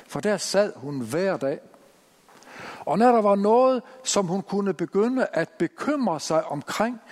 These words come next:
så skrev hun en seddel og skrev det ned. Og så lagde hun det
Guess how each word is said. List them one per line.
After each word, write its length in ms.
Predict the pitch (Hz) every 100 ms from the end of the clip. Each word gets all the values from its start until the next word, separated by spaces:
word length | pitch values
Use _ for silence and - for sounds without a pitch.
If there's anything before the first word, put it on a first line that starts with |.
| - - -
så 160 | -
skrev 420 | 214 - - 254 160
hun 200 | - 170
en 100 | 143
seddel 500 | - 202 226 147 101 - - - _ _ _ - - -
og 140 | -
skrev 320 | - 175 175
det 140 | 175 151
ned. 280 | 170 233 - - _ _ _ _ _ _ _ _ - - -
Og 100 | -
så 140 | -
lagde 300 | 165 170 196
hun 240 | 165 160 139
det 200 | 135